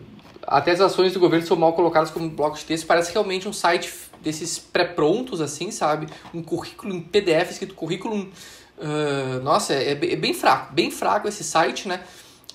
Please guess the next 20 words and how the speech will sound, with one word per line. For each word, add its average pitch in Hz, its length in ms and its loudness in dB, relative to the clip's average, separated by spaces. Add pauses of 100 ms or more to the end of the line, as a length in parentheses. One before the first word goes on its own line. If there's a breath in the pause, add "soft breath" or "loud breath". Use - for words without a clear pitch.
(140)
É 587 60 -4
como 539 260 -2
diz 494 160 0
com 453 100 -2
o - 20 -4
presidente, 320 520 -2
enfim. 370 320 -4 (340 loud breath)
Mas 175 640 2
bem 208 240 0
sa-, - 240 2
bem 208 240 -2
fraco 190 380 0
esse - 120 -10
site, 165 400 0
assim. 175 360 -10 (1800)
Ah, 139 1040 -2
enfim, 196 440 -8 (140)
não 156 180 0
achei 196 240 0
legal. 160 480 6